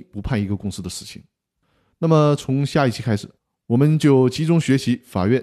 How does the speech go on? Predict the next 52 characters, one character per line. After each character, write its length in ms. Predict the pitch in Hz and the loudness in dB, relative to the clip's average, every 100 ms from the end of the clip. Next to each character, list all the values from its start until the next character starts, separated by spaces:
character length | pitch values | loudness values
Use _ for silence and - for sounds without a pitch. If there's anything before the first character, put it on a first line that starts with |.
| - | -4
在 200 | - 110 | -4 -2
处 220 | 104 - | -2 -6
理 140 | 117 123 | -6 -6
解 400 | - 113 107 92 | -6 -2 -2 -2
散 360 | - 139 113 | -2 0 0
公 220 | 107 127 127 | -2 -4 -2
司 160 | 123 | -4
诉 180 | 117 120 | -4 -2
讼 140 | 123 | -2
中 180 | 113 117 - - _ | -2 -2 -6 -20 _
是 200 | - 151 | -8 -8
怎 300 | - 127 101 | -4 0 0
么 220 | 98 143 - _ | 0 -2 -4 _
应 280 | - 120 110 | -2 0 2
用 160 | 120 117 _ | 0 -2 _
调 200 | - 87 | -6 -6
解 100 | 95 | -6
政 140 | - 90 | -8 -10
策 140 | 80 | -10
的。 20 | - _ _ _ _ _ _ _ _ _ | -16 _ _ _ _ _ _ _ _ _
在 300 | - 160 147 | 0 4 4
调 260 | 147 135 143 | 2 2 2
解 100 | 131 | 0
过 200 | 98 175 | 0 0
程 100 | 110 | 2
当 140 | 101 | 0
中， 180 | 104 107 _ _ _ _ | -2 -6 _ _ _ _
申 300 | - 196 208 | -2 2 2
请 200 | 185 139 | 2 0
解 140 | 139 95 | 0 0
散 160 | 123 | 0
的 60 | 113 | 0
股 160 | 95 | -2
东 200 | 90 131 - _ - | -4 -4 -8 _ -4
以 120 | 113 | -2
及 180 | 107 156 _ - | 0 -4 _ 0
被 260 | 196 139 104 | 4 4 2
告 260 | 135 104 | 2 2
公 220 | 95 131 139 | 0 -4 -4
司 240 | 160 - _ _ _ | -4 -8 _ _ _
都 160 | 147 139 | 2 2
应 120 | 143 | 2
该 140 | 135 - _ | 0 -2 _
怎 320 | - 110 95 | -2 -2 0
样 140 | 139 - _ 107 | -2 -2 _ -4
维 260 | 101 104 139 | 0 0 0
护 200 | 170 127 | -2 -2
自 160 | 131 | -2
己 140 | 107 82 | -4 -8
的 100 | 95 | -10
权 220 | 78 | -6
益， 100 | 92 | -6